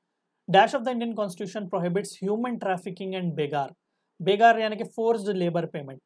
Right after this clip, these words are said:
साउथ इंडिया में इसको वेट्टी चाकिरी भी कहते हैं। किसी को बिना उसकी परमिशन के या फिर फोर्सफुली उसको लेबर में काम में रखना, उसे बहुत ही कम पे करना है, फिर उसे पे ही नहीं करना। ठीक है,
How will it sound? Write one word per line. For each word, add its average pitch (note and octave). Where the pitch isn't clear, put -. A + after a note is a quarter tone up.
साउथ F3
इंडिया F#3
में F#3
इसको F3+
वेट्टी E3+
चाकिरी E3+
भी D#3
कहते D3
हैं। C3+
किसी G3+
को G3+
बिना F#3
उसकी F#3+
परमिशन E3
के E3
या F3
फिर F3
फोर्सफुली G3
उसको F#3+
लेबर E3
में E3+
काम F3
में G3+
रखना, D#3+
उसे F#3
बहुत E3
ही G#3
कम F#3+
पे F#3+
करना F#3
है, F#3
फिर F#3
उसे F#3+
पे F#3+
ही G3+
नहीं E3
करना। C3+
ठीक F#3
है, G#3+